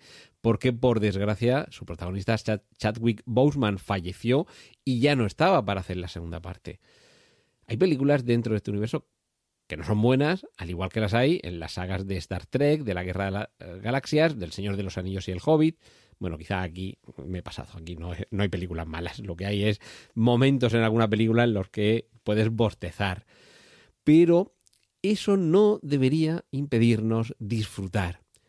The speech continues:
Eso sí, teniendo muy claro un cierto criterio de exigencia, no conformarnos con cualquier cosa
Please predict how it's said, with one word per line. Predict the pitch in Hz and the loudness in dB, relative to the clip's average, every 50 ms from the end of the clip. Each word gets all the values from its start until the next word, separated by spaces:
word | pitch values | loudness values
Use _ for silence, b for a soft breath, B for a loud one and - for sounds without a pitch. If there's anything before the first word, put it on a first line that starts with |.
| b b b b b b b b - | b b b b b b b b -6
Eso | 113 107 123 131 | -2 0 2 2
sí, | 135 185 220 226 233 - _ _ _ _ _ _ _ _ _ _ | 2 2 0 -2 -8 -14 _ _ _ _ _ _ _ _ _ _
teniendo | - 82 82 90 90 90 90 | -18 -14 -12 -10 -8 -6 -6
muy | 95 95 | -4 -2
claro | 95 117 127 131 165 185 - | 0 2 4 4 2 0 -2
un | - 82 - | -6 -10 -8
cierto | - - 107 90 - 110 | -6 -6 -4 -2 -2 -2
criterio | 92 101 101 98 127 139 127 104 82 | -2 -2 0 2 2 2 2 0 -2
de | 78 87 | -4 -6
exigencia, | 87 - 117 - 165 170 156 - 196 233 233 - _ | -6 -4 0 2 2 2 2 2 0 0 0 -4 _
no | - 101 92 92 95 98 | -10 -8 -6 -4 -4 -2
conformarnos | 95 98 95 90 104 101 104 127 143 151 123 92 87 - | -2 -4 -4 -2 -2 -2 0 2 2 2 0 -2 -4 -6
con | - 90 90 | -10 -10 -6
cualquier | - 127 131 135 - 180 175 175 | -2 0 0 0 0 -2 -2 0
cosa | - 160 143 - 156 143 160 | 0 0 0 0 -2 -4 -4